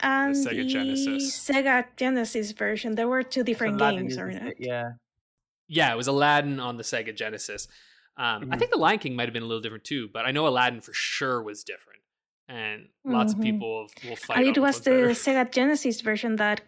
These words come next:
Speaker 1: um, re-released on the Switch with the Lion King, wasn't it?
Speaker 3: The after, the Disney Afternoon Collection, yeah. Blah, blah, blah, blah.
Speaker 2: Was that
Speaker 3: Disney
Speaker 2: the Genesis
Speaker 3: Afternoon
Speaker 2: one? Okay.
Speaker 3: Collection.
Speaker 2: Yeah.
Speaker 1: I'm pretty
Speaker 3: I
Speaker 1: sure it
Speaker 3: don't know.
Speaker 1: was,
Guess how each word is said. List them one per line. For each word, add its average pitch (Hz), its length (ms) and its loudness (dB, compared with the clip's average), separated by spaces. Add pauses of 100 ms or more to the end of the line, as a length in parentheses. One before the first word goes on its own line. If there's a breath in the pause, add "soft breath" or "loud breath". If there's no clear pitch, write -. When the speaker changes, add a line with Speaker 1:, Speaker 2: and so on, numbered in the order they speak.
(220)
Speaker 1:
um, 202 720 0
re-released 226 720 2
on 208 300 0
the 208 120 -6
Switch - 360 -4
with 233 200 -6
the 214 280 0
Lion 202 340 0
King, 202 300 -8 (100)
wasn't 226 300 -8
it? - 260 -18 (600)
Speaker 3:
The 165 220 -2
after, 156 260 0
the 147 120 -4
Disney 147 300 -6
Afternoon 135 360 -6
Collection, 120 580 -10
yeah. 120 240 -6 (180)
Blah, 139 140 -2
blah, 131 140 -4
blah, 117 120 -6
blah. 156 320 -2
Speaker 2:
Was 143 160 -2
that 226 160 2
Speaker 3:
Disney 269 60 4
Speaker 2:
the - 60 6
Genesis 254 380 0
Speaker 3:
Afternoon - 120 -8
Speaker 2:
one? 160 200 -2
Okay. 107 220 -6
Speaker 3:
Collection. 160 420 -8 (340)
Speaker 2:
Yeah. 139 140 -20 (200)
Speaker 1:
I'm 262 80 -2
pretty 285 160 6
Speaker 3:
I - 20 4
Speaker 1:
sure 370 180 4
it 285 60 6
Speaker 3:
don't 226 80 4
know. 208 60 2
Speaker 1:
was, 226 520 2